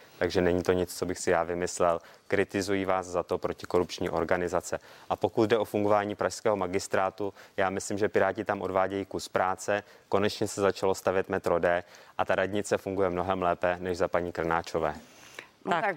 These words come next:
Speaker 2: v tom se neshodneme, ale
Speaker 3: Tak,
Speaker 2: myslím
Speaker 3: m-,
Speaker 2: si, že jsme tady kvůli něčemu jinému.
Speaker 3: Eh,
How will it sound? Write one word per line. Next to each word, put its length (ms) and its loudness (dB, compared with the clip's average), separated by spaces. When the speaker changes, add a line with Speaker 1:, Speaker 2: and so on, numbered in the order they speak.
Speaker 2:
v 80 -20
tom 180 0
se 180 0
neshodneme, 920 2
ale 320 2
Speaker 3:
Tak, 140 -2
Speaker 2:
myslím 340 0
Speaker 3:
m-, 80 6
Speaker 2:
si, 100 2
že 140 2
jsme 220 2
tady 240 2
kvůli 380 0
něčemu 480 2
jinému. 460 2
Speaker 3:
Eh, 260 4